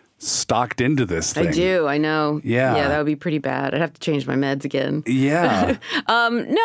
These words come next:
Speaker 2: I mean, I, I am always, like, trying to work on something else at the, at the, not at the same time, 'cause when I'm working on Difficult People, I really can't do anything else. I'm, it's just a full-time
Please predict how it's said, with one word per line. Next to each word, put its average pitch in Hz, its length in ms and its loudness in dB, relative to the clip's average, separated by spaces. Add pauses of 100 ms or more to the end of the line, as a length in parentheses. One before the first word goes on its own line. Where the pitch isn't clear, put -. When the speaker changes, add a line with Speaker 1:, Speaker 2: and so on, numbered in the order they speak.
(100)
Speaker 2:
I 381 80 0
mean, 370 180 0
I, 294 300 0
I 247 160 2
am 262 160 0
always, 240 360 2
like, 180 200 -2
trying 170 220 -2
to 160 60 2
work 147 220 -2
on 104 180 -2
something 92 380 -6
else - 260 -4
at - 120 -8
the, 98 320 -2
at 160 100 -6
the, 151 240 -4
not 214 320 0 (280)
at 165 100 -4
the 175 60 -2
same 165 280 0
time, 170 200 0
'cause 151 140 0
when 151 140 0
I'm 151 80 0
working 156 240 -2
on 143 80 2
Difficult 151 380 -4
People, 147 220 -4
I 135 40 2
really 143 480 0
can't 120 280 -4
do 113 180 -2
anything 110 420 -4
else. - 240 -6
I'm, 131 160 -2 (100)
it's 147 140 -2
just - 220 -8
a - 80 -10
full-time 127 1300 -2